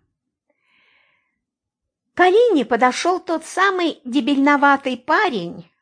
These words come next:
которого я выгнала в первый день со двора Прохоровой. Тогда, помню, он припёрся с целой компанией. Алина мило болтала с парнем,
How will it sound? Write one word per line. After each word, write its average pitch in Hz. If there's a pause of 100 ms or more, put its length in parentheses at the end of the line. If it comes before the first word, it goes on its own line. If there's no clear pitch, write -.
(140)
которого 269
я 247
выгнала 240
в 233
первый 233
день 196
со 226
двора 214
Прохоровой. 175 (920)
Тогда, 285
помню, 311
он 277 (120)
припёрся 277
с 269
целой 262
компанией. 170 (1200)
Алина 415
мило 254
болтала 214
с -
парнем, 339